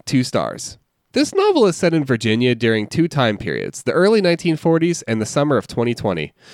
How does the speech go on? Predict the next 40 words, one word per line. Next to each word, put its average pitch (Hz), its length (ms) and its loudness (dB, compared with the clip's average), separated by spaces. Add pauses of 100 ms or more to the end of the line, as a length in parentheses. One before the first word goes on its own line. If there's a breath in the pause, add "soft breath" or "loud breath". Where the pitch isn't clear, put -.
(200 soft breath)
Chapters 262 440 0
alternate 139 500 0
between 113 260 -2
the 92 80 -4
two 117 180 0
time 104 300 -2
periods. 64 500 -6 (220 soft breath)
The 170 100 -4
story 269 240 2
was 220 220 2
enjoyable, 139 580 0 (120)
but 151 100 2
every 254 160 2
time 220 180 0
I 185 120 2
came 165 240 0
to 151 100 0
a 127 60 0
chapter 135 340 0
set 131 160 0
in 117 100 -2
twenty 127 240 0
twenty, 131 360 -2
I 131 100 0
asked 180 240 0
myself, - 500 -8 (300 soft breath)
"When 254 160 2
is 381 80 2
the 370 120 4
author 262 200 2
gonna 254 220 2
say 226 240 2
something 208 260 2
about 160 220 0
covid 151 280 0
nineteen?" 180 640 0 (260)
The 156 140 4
answer 196 280 0
is 165 400 0
never. 107 420 -4